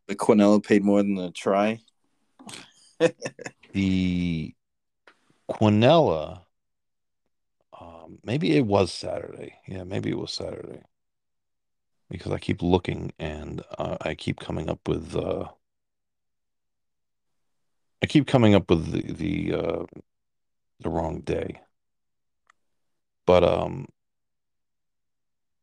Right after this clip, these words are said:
Speaker 2: on, on Saturday in the first race at Gulfstream, which was, uh,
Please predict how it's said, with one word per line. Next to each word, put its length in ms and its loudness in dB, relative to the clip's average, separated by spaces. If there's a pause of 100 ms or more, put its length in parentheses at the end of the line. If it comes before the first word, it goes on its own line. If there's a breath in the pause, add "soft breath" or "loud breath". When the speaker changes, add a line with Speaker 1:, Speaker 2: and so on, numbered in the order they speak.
(3000)
Speaker 2:
on, 280 -6
on 200 -2
Saturday 540 4
in 80 -4
the 60 -4
first 500 0
race 280 0
at 120 -12
Gulfstream, 600 -16 (840)
which 260 -2
was, 640 0
uh, 280 -8